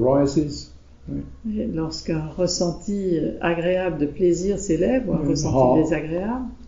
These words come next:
Speaker 1: acknowledges that and is moved by that.
Speaker 2: le cœur le reconnaît et il est, euh, ému, mis en mouvement
Speaker 1: Mm.
Speaker 2: par cela.
Speaker 1: And the training is, can it, can that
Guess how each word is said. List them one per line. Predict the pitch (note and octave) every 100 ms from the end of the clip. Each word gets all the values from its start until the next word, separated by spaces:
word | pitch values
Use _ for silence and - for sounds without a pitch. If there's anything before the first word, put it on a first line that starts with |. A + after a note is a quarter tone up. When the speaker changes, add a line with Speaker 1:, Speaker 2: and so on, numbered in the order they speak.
| -
Speaker 1:
acknowledges | D3 - C3+ C3+ B2+ B2 A2
that | C#3 D3+ F3+ D#3
and | B2
is | B2 A2 - -
moved | B2 A#2+ A#2 -
by | B2 A2+
that. | A2 - - - - - - -
Speaker 2:
le | E3+ D#3+
cœur | - G#3 G3 D#3+
le | D#3+ D#3 -
reconnaît | E3+ G3 F#3+ F3 F3 G#3+ B3+ B3 F#3+
et | E3+
il | E3+ F#3
est, | F#3+ - -
euh, | D#3+ E3+ - -
ému, | F3 F#3+ A3 E3+
mis | F3 F#3
en | E3+
mouvement | E3 F3+ F#3 G3 -
Speaker 1:
Mm. |
Speaker 2:
par | C#3 -
cela. | - D3 - - - D3
Speaker 1:
And | B2+ A2 A2+
the | A#2
training | - E3+ E3+ C3 D3+ D#3+ C3
is, | A#2 A#2+ - - - - - - - -
can | C3 A#2+
it, | A#2+ A#2+ -
can | B2+
that | A#2+ -